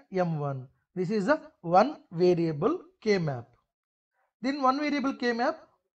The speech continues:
one square represent one min term. One s-, min, uh, square represent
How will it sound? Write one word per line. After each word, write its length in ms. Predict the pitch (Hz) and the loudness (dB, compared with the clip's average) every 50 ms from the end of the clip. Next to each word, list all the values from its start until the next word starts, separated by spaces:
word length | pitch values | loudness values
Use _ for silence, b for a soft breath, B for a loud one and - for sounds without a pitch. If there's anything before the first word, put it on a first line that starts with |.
| _ _ _ _ | _ _ _ _
one 200 | 208 220 262 269 | -2 -2 -2 -2
square 300 | - - 262 254 247 233 | -4 -2 2 2 4 4
represent 500 | - - 240 233 214 - 254 269 277 254 | 2 0 -2 -6 -4 -4 -4 -4 -2 0
one 260 | 208 208 214 233 233 | 0 0 0 0 -2
min 180 | 196 180 170 151 | -4 -4 -4 -4
term. 280 | - 160 143 135 131 - - _ | -6 -6 -6 -6 -8 -12 -12 _
One 240 | 175 196 226 240 | -4 -4 -4 -4
s-, 100 | 214 - _ _ _ _ - _ _ | -8 -14 _ _ _ _ -20 _ _
min, 280 | 226 202 208 208 214 - - _ | -8 -6 -6 -6 -6 -8 -14 _
uh, 80 | - 202 | -14 -14
square 240 | - - 214 208 202 | -6 2 2 2 4
represent 460 | 196 190 175 214 - 240 277 349 | 2 -2 -4 -6 -8 -8 -8 -8